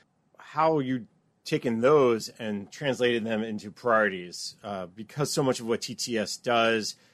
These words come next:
is, you know, agencies come to you for help, asking you for areas of help. How, how do you then marshal your resources? How do you prioritize projects? How do you prioritize funding? How do you prioritize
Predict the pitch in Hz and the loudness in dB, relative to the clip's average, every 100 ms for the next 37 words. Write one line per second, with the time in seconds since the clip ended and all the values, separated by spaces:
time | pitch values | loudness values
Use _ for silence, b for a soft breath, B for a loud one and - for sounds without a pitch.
0 | _ - 117 110 95 - 110 110 117 117 | _ -4 -2 0 -4 -6 -4 -2 -2 -4
1 | 127 104 127 104 107 104 92 165 139 - | -8 -6 -4 -2 -2 -4 -2 2 2 0
2 | - 110 - 113 107 101 110 107 113 107 | -6 -6 -6 -6 -6 -6 -10 -4 0 2
3 | 107 95 - - - 101 156 156 - b | 0 -2 -12 -18 -20 -4 2 2 0 b
4 | b - 156 131 135 131 135 127 110 110 | b 0 2 2 0 2 2 2 0 0
5 | 113 104 90 _ _ - 127 123 131 110 | 2 2 -2 _ _ -2 0 0 -2 -4
6 | 113 120 127 135 120 - 120 107 b b | -4 -4 -4 0 0 0 -4 -4 b b
7 | b - _ - - - 147 135 - 139 | b -20 _ -20 -20 -8 -4 -4 0 4
8 | 135 117 127 113 107 - - 196 151 - | 4 4 4 4 2 -4 2 2 2 -2
9 | 131 120 - 123 110 101 - 170 139 139 | -2 -4 -2 -6 -4 -6 -4 -4 -2 -2
10 | 113 117 117 - 120 110 113 113 107 104 | -2 -4 -6 -4 -4 -4 0 2 2 0